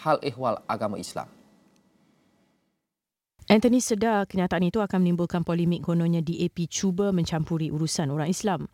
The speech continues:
Speaker 2: Beliau bagaimanapun menafikan tuduhan sebegitu. Tegasnya, D A P menghormati kebijaksanaan Sultan Selangor, Sultan Sharafuddin Idris Shah, dalam membuat sebarang keputusan mengenai urusan Majlis Kebangsaan Hal Ehwal Agama Islam.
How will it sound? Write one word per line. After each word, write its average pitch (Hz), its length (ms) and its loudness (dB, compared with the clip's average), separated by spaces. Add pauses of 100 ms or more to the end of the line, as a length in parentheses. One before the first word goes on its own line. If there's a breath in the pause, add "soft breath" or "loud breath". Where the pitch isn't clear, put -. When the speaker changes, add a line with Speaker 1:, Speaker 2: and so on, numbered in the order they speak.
(400)
Speaker 2:
Beliau 143 240 -2
bagaimanapun 160 480 0
menafikan 156 640 -2
tuduhan 147 400 0
sebegitu. 143 480 -4 (480)
Tegasnya, 202 400 2
D 185 160 0
A - 20 -6
P 226 140 0
menghormati 190 640 0
kebijaksanaan 165 720 -2
Sultan 156 240 -4
Selangor, 147 480 0
Sultan 147 320 -4
Sharafuddin 143 400 -4
Idris 135 240 0
Shah, 220 240 0 (400 loud breath)
dalam 220 320 2
membuat 208 160 2
sebarang 196 480 0
keputusan 185 480 -2
mengenai 175 320 2
urusan 175 560 0
Majlis 175 480 0
Kebangsaan 160 720 -2
Hal 160 240 -2
Ehwal 143 320 -2
Agama 139 320 -2
Islam. 110 320 -6